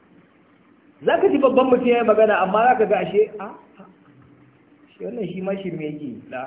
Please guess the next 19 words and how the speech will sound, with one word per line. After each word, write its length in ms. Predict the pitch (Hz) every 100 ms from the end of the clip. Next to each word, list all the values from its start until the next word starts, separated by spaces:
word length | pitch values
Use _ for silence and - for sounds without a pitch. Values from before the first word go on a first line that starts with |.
| 143
haula 260 | 165 175
wala 220 | 143 131 127
quwwata 320 | 165 147 147
illa 240 | 123 120 110
billah. 260 | 107 110 - _ _ _ _ _ _ _ _ _ _ _ _ _ _ _ -
To 60 |
ya 140 | 196 254
kamata 380 | 254 254 220 214
dai 140 | 226
nutsu, 580 | 190 170 180 180 175 - 170
wannan 280 | 214 226 -
shi 100 | 220
ne 100 | 208
aikin 360 | 202 190 208
hajjin 320 | 185 190 180 147
tiriyan 460 | 151 147 143 143 139
tiriyan. 680 | - 139 139 139 - - - - _ _
Kuma 160 | - 196
dan 120 | 247